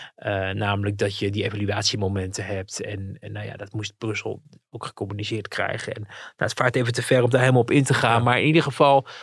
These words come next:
Speaker 1: hij had iets gezegd wat is opgepikt door, door een, ehm, door een medium. Dat is uitgevent. En, eh, de Groot was de volgende ochtend in alle staten.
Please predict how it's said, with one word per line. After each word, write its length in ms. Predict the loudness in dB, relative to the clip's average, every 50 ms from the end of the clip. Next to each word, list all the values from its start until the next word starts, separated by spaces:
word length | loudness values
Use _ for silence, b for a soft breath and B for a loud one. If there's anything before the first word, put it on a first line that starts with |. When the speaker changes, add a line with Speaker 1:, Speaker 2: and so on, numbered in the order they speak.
| B B B B _ _ _ _ _
Speaker 1:
hij 280 | _ -2 2 4 6 6
had 160 | 6 6 6
iets 160 | 2 2 2
gezegd 560 | 2 2 4 6 6 4 4 4 0 -2 0 2
wat 140 | 2 2 2
is 120 | 2 0
opgepikt 540 | 0 0 2 2 -2 0 2 2 0 2 0
door, 400 | 2 4 4 4 4 2 0 -2
door 240 | 0 0 0 2 0
een, 160 | 0 0 0
ehm, 220 | -2 -2 -2 -4 -6 -10 -12 -14 -16 -18 -14 -10 -4
door 180 | -2 -2 0
een 80 | 0 0
medium. 600 | 4 4 4 4 4 4 2 0 0 0 -6 -6
Dat 140 | -6 -6 -6
is 140 | -6 -6 -2
uitgevent. 720 | 0 0 0 0 -4 -6 -2 -2 -2 -2 -2 -4 -6 -8
En, 420 | -6 -4 -4 -4 -4 -8 -12 -14 -18 -20 -18 -18
eh, 120 | -16 -16 -16 -16 -18 -14
de 80 | -10 -10
Groot 320 | -4 2 4 4 4 2
was 140 | 0 -4 -6
de 80 | -6 -6
volgende 340 | -4 -4 -4 -4 -4 -6 -8
ochtend 220 | -6 -8 -8 -8
in 100 | -8 -6
alle 200 | -4 -2 -2 -2
staten. 560 | -2 0 0 2 2 0 -2 -2 -6 -10 -10